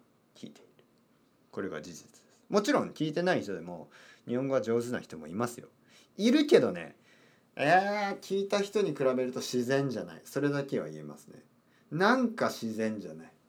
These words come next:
ね、なんかちょっと自然じゃない。はい。あと、あの、もちろんあの、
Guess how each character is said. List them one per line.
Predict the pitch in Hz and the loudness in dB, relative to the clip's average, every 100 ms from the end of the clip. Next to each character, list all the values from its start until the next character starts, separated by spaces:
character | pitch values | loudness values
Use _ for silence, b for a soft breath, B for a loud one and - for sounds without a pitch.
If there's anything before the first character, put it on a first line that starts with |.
| _ _ _ _ - | _ _ _ _ -10
ね、 | 120 | -8
な | 131 180 262 | -4 -2 0
ん | 415 | 0
か | - 135 | 0 0
ち | 190 | -2
ょ | |
っ | - | -4
と | - | -6
自 | 107 104 | -8 -8
然 | 98 110 92 | -6 -6 -6
じ | 90 | -10
ゃ | |
な | 73 76 | -14 -18
い。 | - _ _ _ _ _ _ _ - | -20 _ _ _ _ _ _ _ -18
は | 95 | -16
い。 | 78 76 _ _ _ _ _ _ _ _ _ _ _ _ _ _ _ _ _ _ _ _ _ _ _ _ _ _ _ B B | -16 -18 _ _ _ _ _ _ _ _ _ _ _ _ _ _ _ _ _ _ _ _ _ _ _ _ _ _ _ B B
あ | 214 240 | 0 8
と、 | 240 175 139 | 10 12 10
あ | 139 | 6
の、 | 139 139 139 135 104 90 104 | 4 2 2 0 0 -2 0
も | 214 | 8
ち | |
ろ | 240 | 10
ん | 156 | 10
あ | |
の、 | 135 127 113 82 87 | 8 4 2 -2 -4